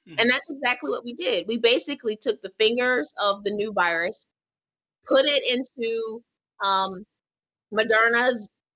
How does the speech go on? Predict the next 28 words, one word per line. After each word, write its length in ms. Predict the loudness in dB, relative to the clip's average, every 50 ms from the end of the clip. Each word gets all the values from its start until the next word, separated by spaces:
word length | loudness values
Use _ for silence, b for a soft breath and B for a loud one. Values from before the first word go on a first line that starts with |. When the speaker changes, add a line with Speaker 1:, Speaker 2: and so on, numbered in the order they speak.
| _ _ _ _ _ _ _ _ -4
Speaker 2:
vaccine 560 | -4 -4 -4 -6 -12 _ -10 -8 -6 -6 -6
system 480 | -6 -6 -6 -6 -6 _ _ -10 -8 -6
that 120 | -6 -4 -2
they 160 | -2 -2 -2 -2 -4
have, 320 | -2 -2 0 0 -2 -2 -2
where 160 | -2 -2 0
they 200 | 0 -2 -2 -2
can 240 | -4 -6 -6 -4 -2
make 240 | 0 -2 -2 -4 -8 _ _ _ _
the 120 | -4 -2 -2
message 600 | 0 0 -2 -2 -4 -6 -8 -8 -6 -6 -8 -12 -6 -4 -2
of 100 | 0 0
that 160 | 0 0 -2 0 0
finger 440 | 0 0 0 -2 -4 -4 -4 -6 -8 _ _ _ _ _ _ _ _
so 140 | -2 -2 0 0
that 100 | 0 -2
you 100 | -2 -4
can 140 | -6 -6 -6
deliver 380 | -6 0 2 4 4 4 2 -2
the, 220 | -4 -4 -4 -4 -6 -6
the 220 | -4 -2 -2 -2 -2
message 420 | -2 -2 -2 0 0 0 0 0 -2
for 100 | -6 -8
the 80 | -8 -8 -6 -4
finger 220 | -4 -2 -2 -4
to 160 | -8 -8 -6 -2
your 160 | -2 -2 0
body. 420 | 2 2 2 2 2 -2 -4 -6